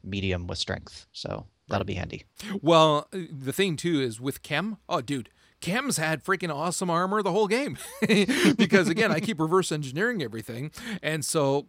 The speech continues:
Speaker 2: Chem has got blue crap, he's got better gear than I do, and then my bounty hunter is an arms tech. So because I was finding it so hard to find, um,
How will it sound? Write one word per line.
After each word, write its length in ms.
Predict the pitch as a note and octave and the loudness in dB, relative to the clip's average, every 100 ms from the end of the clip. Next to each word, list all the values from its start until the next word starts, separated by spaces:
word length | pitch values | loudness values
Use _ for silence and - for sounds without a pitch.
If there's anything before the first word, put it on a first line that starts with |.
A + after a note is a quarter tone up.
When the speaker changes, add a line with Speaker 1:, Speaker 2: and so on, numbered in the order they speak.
| - | -6
Speaker 2:
Chem 240 | F3+ A#3 | -4 -2
has 120 | G#3 | -4
got 380 | C3+ D3 D3 B2 | -4 -4 -4 -6
blue 460 | C3 C#3+ G3+ B3 F3+ | -4 0 0 0 -2
crap, 420 | - F#3+ G3 F#3+ F#3+ | -4 -2 -2 -2 -2
he's 200 | G#3 A3 | -2 2
got 240 | A#3 D#3+ | 2 4
better 220 | F3 A3 | 2 0
gear 240 | F3+ D3 F3+ | 0 2 2
than 140 | C#3+ | 2
I 200 | D#3 A#3+ | 0 -2
do, 340 | A3+ A#2 B2 - - F#3 - | -2 -2 -4 -8 -12 -14 -4
and 260 | D#3+ E3 | -2 0
then 340 | E3 E3 D#3+ E3+ _ | 0 0 -2 -4 _
my 460 | F#3+ D3 D#3+ G#3 G3+ | -6 0 0 0 -2
bounty 380 | D3 E3 A3 E3 | -2 -2 -2 -4
hunter 360 | C#3 B2+ C3+ - | -6 -4 -4 -2
is 340 | C#3 C3+ B2 - | -2 -2 -4 -8
an 100 | B2+ | -6
arms 380 | C#3+ F#3+ F3 - | -4 -4 -8 -10
tech. 260 | - G2 _ _ - - F3+ | -10 -12 _ _ -20 -18 -12
So 540 | - F3 D3+ C#3+ C#3 - | -2 4 4 4 2 -2
because 300 | D3 - F#3+ A3+ | -6 -2 0 0
I 40 | |
was 160 | F#3+ - | 0 -2
finding 260 | D#3 D#3+ | -6 -6
it 100 | C3+ | -6
so 160 | - D3 | -6 -6
hard 280 | D3 D3 - | -6 -6 -6
to 120 | C3+ | -10
find, 800 | - B2 A#2 A#2+ B2 B2+ A#2+ B2 _ | -8 -6 -4 -4 -6 -6 -8 -10 _
um, 640 | A#2+ A#2 A2+ G#2+ G#2+ G#2+ | -10 -8 -6 -8 -10 -14